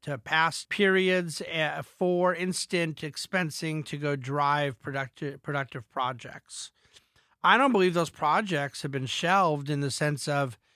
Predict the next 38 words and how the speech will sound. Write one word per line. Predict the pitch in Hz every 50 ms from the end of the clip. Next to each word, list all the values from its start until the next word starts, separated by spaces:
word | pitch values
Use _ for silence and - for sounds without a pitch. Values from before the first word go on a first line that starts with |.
| _ _ _ -
"Oh, | 151 151
we | 147 151 151
no | 156 160 160
longer | 160 156 151 151 139 135 139
want | 139 143 151 151 151 143 -
to | - 151
do | 135 143 147 147 147
'em | 147 143 139
or |
no | 135 143 147
longer | 151 147 147 139 139
believe | 131 127 135 135 147 151 151 135
they're | 139 135
advantageous | 135 139 135 139 117 147 151 143 135 139 -
to | - 135
our | 131
business | 123 120 113 151 147 143 127 143 147 143 135 - -
or | 139 131
our | 123 120
profit-making | - - - 156 151 151 143 - 151 139 143 143 139 - - 139 131
capacity." | - 131 117 135 143 143 143 135 - - - 135 135 139 139 131 - _ _ _ _ _ _ _ _ _ _
I | 165 165 190 226 247
think | - - 165 156 151 -
that | 165 147
they've | 151 147 139
been | 143 143 139 123
delayed | 139 139 123 127 131 127 127 127 131 135 143 165 180 196 -
around | 160 156 147 139 135 135 139 143
the | 147 147
uncertainty | 147 143 135 - - 139 131 127 131 135 127 127 127 127
of | 123 123 120 120
the | 120 120
trade | 107 - - 139 135 131 117
war. | 113 113 113 113 110 - - _ _ _ _ _ _ _ -
And | - 160 151 151
I | 151 156
also | 156 170 185 220 254 - - - - 143 127
think | - - 127 123 123 135 151 - -